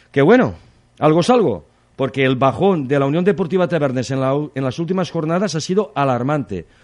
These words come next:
Un arranque de competición impresionante que llegó hasta ser líder y ha bajado a la cuarta posición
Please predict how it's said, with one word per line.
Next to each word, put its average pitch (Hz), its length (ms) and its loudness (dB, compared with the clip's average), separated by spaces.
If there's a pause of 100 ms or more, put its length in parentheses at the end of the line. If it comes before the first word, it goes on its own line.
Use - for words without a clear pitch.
(140)
Un 190 160 2
arranque 202 340 0
de 165 100 -2
competición 131 800 -2
impresionante 160 960 -2 (460)
que 151 140 0
llegó 170 480 2
hasta 143 260 -4
ser 185 200 0
líder 190 420 2
y 151 100 2
ha 165 60 6
bajado 185 280 2
a 180 40 4
la 151 80 4
cuarta 147 300 0
posición 135 520 -4